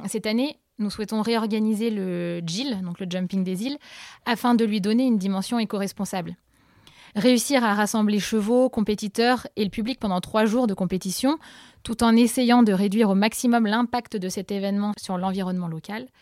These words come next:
c'est le pari que nous avons choisi d'entreprendre. Comment le Grand Parc, soutenu par la C C M P et les mairies attenantes,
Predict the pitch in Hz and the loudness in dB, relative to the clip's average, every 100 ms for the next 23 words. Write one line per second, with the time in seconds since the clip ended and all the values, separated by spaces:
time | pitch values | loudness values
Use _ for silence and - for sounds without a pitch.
0 | _ - - 220 247 233 269 240 202 190 | _ -6 0 2 4 2 2 0 0 0
1 | 196 196 220 208 220 196 185 - 180 170 | 0 -2 -2 -2 -2 -2 -6 -6 -6 -6
2 | _ _ _ _ _ - - - - _ | _ _ _ _ _ -20 -20 -20 -20 _
3 | - 294 285 214 214 254 247 269 - - | 2 4 6 4 4 2 4 2 2 -12
4 | - 240 254 240 247 202 190 185 208 226 | -8 -6 -2 0 0 -2 -4 -4 -4 -2
5 | 214 214 269 277 - - 202 202 202 202 | 0 0 0 0 -2 -4 -2 0 0 0
6 | 220 214 180 185 208 262 - | 0 0 -2 -2 0 0 -2